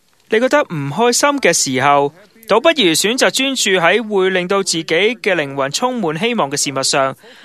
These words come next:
你將會體會到呢啲事物經常係同侍奉神、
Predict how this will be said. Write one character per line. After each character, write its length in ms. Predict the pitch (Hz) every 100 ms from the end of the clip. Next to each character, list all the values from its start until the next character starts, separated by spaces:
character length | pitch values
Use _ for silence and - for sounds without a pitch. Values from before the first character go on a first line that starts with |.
| - 180
你 240 | 147 160 208
將 280 | 269 269
會 180 | 254 196
體 220 | 185 165 214
會 220 | 208 175
到 380 | 180 170 175 202 _ _ _ _ _ _ 127 -
呢 160 | 262
啲 120 | 302
事 220 | 294 165 165
物 120 | 165 -
經 180 | 277
常 220 | 277 123 113
係 320 | 139 135 135
同 220 | - 131
侍 240 | 135 156 143
奉 200 | 143 143
神、 300 | 143 113